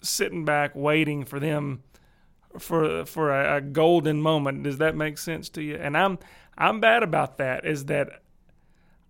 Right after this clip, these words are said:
I, by, by nature, I'm a little shy when I first meet folks. I know that's hard for you to believe, but I, I am.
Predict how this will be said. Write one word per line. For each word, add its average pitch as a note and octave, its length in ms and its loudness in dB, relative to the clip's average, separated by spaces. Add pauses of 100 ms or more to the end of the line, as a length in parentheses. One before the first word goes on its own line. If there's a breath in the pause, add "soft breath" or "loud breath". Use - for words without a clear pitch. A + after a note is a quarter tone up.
(100)
I, D3+ 200 2
by, C#3+ 340 2
by D3 220 2
nature, E3 760 0
I'm D#3 180 -2
a D3 40 -2
little D#3 200 0
shy D3 420 2
when D3 140 -2
I C#3 40 -4
first C#3+ 280 -8
meet C#3+ 240 -12
folks. C#3 320 -8
I C3+ 40 -8
know C3+ 60 -8
that's B2+ 160 -10
hard B2+ 260 -8
for - 80 -18
you C3 60 -10
to A#2 60 -14
believe, A#2 420 -12
but - 160 -20 (800 soft breath)
I, C#3+ 220 -4
I C#3+ 240 0
am. G3 340 2